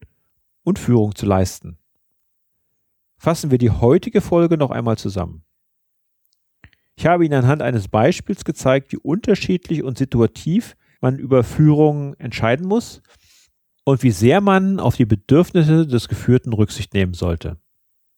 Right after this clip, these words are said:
Wir haben die Hay-Studie angesprochen, die auch in diesem Jahr Führung als wichtigstes Handlungsfeld im Unternehmen sieht. Und abschließend habe ich Ihnen meine Top zehn Punkte genannt,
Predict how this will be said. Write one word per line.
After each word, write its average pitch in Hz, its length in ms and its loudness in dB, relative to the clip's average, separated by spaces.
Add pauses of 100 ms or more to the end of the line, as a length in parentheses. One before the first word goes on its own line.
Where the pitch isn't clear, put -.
(1400)
Wir 120 140 2
haben 143 160 2
die 127 160 2
Hay-Studie 190 600 2
angesprochen, 190 800 -4 (400)
die 131 100 4
auch 113 80 2
in 113 140 0
diesem 185 400 0
Jahr 185 160 4
Führung 151 580 2
als 117 300 -2
wichtigstes 165 500 0
Handlungsfeld 135 640 0
im 117 80 0
Unternehmen 113 460 -2
sieht. 151 420 -4 (680)
Und 202 640 -2 (160)
abschließend 147 640 -2
habe 131 220 2
ich 123 80 -4
Ihnen 123 180 -4
meine 110 200 2
Top - 340 -2
zehn 165 280 0
Punkte 143 360 -2
genannt, 117 420 0